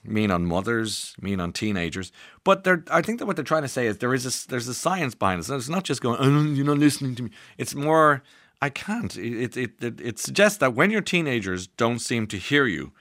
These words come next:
it's not simply that they don't want to clean their room or finish their homework. Their brains aren't registering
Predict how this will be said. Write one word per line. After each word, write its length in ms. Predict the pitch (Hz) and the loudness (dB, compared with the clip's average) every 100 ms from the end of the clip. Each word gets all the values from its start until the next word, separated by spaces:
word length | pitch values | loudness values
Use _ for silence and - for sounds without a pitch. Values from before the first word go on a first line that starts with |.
| - - _ _ _ 120 | -20 -20 _ _ _ -6
it's 180 | 120 | -4
not 180 | 175 208 | 0 0
simply 280 | - 160 135 | 0 0 0
that 160 | 113 101 | -2 0
they 100 | 107 | 2
don't 420 | 127 120 104 104 | 4 2 0 2
want 500 | 113 117 104 - - _ _ _ _ _ | 4 4 0 -12 -16 _ _ _ _ _
to 200 | 113 98 | -6 -6
clean 320 | - 127 120 | -2 0 2
their 120 | 110 104 | 2 4
room 540 | 127 143 139 135 127 | 6 6 6 4 2
or 100 | 98 | -2
finish 300 | - 113 98 | -2 -6 -4
their 120 | 101 | -2
homework. 520 | 95 180 113 95 - _ _ - _ _ | 2 2 2 0 -2 _ _ -20 _ _
Their 200 | 117 139 | 2 2
brains 880 | 135 113 165 226 214 156 165 156 - _ _ _ _ _ _ _ _ _ | 4 4 4 4 2 0 -2 -6 -10 _ _ _ _ _ _ _ _ _
aren't 300 | 143 180 175 | 4 4 4
registering 760 | 139 156 160 156 - 107 120 | 4 4 4 -2 -2 -2 -2